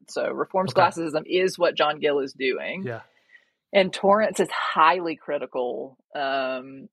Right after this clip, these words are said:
Speaker 1: of Reformed scholasticism because what he sees in it is an inherent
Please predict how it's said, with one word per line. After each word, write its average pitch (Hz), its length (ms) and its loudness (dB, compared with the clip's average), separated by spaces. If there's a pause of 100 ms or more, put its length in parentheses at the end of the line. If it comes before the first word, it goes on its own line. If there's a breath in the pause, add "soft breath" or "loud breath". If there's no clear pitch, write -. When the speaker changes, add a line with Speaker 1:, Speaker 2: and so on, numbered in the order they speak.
(400)
Speaker 1:
of 180 300 6 (140)
Reformed 170 380 -6
scholasticism 143 880 0
because 180 340 0
what 190 180 4
he 208 240 -2
sees 247 520 -4 (100)
in 190 220 2
it 156 320 4 (520)
is 190 260 4
an 170 180 0
inherent 190 920 0